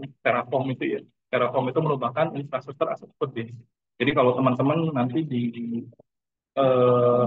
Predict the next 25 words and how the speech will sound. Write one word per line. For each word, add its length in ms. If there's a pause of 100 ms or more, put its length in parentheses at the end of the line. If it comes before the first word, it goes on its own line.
misalnya 320
di 80
perusahaan 320
besar 320
gitu 160
ya, 240
teman-teman, 560 (560)
eh, 400
dapat 240
project 400
gitu 240
ya, 80
project 400
untuk 320
membangun, 640 (320)
eh, 320
sistem 560 (880)
supply 320
chain 240
gitu 160
ya, 160
supply 240
chain-nya 320
pakai 400
misalnya, 480